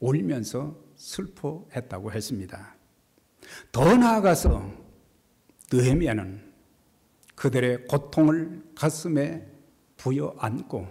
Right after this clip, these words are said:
전능하신 하나님 앞에 금식하면서 기도했다 그랬습니다.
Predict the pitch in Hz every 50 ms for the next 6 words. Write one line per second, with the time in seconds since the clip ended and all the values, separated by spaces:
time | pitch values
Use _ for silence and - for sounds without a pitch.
0 | - - - - - - - _ _ _ _ _ _ _ _ _ _ _ - -
1 | - 117 123 156 185 180 175 180 170 - 190 180 160 - - 185 - 147 143 139
2 | 127 123 117 113 - 113 104 107 101 - - - - 120 135 190 214 196 - -
3 | - - - 180 175 156 131 120 110 - 110 113 175 220 214 - - _ _ _
4 | _ _ _ _ - - 110 104 92 - - - - - 87 90 101 107 110 -
5 | _ - 101 90 85 - - - 95 90 -